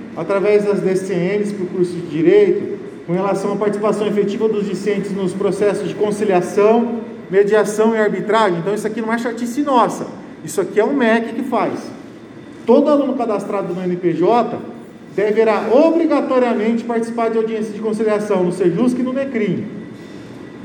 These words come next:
Vamos ver como vai ficar a questão da pandemia. Então, por enquanto, isso aqui tá em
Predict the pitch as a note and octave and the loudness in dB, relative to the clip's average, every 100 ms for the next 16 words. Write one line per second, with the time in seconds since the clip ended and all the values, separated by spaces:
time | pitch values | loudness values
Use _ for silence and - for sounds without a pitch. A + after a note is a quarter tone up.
0 | - C#3 F#3 C#4 B3+ C4 B3+ C4 B3 B3+ | -2 4 4 4 4 2 2 0 2 2
1 | B3 B3+ A3+ A#3 A#3+ A#3+ - G#3+ G#3 A#3 | 2 0 2 2 2 -2 0 2 4 2
2 | A#3 - - - - E3+ G#3+ - A#3+ C#4+ | -2 -6 -10 -12 -2 0 0 0 0 0
3 | C4+ A#3+ C#3+ G#2+ - - - - D3+ E3+ | 0 4 2 2 -6 -10 -14 -10 -4 -4
4 | E3+ A#3 A#3 A3 A#3 A3+ B3 B3 C4+ B3 | -2 -2 0 0 -2 0 -2 -2 -2 0
5 | B3 C4+ C#4+ | 0 0 -2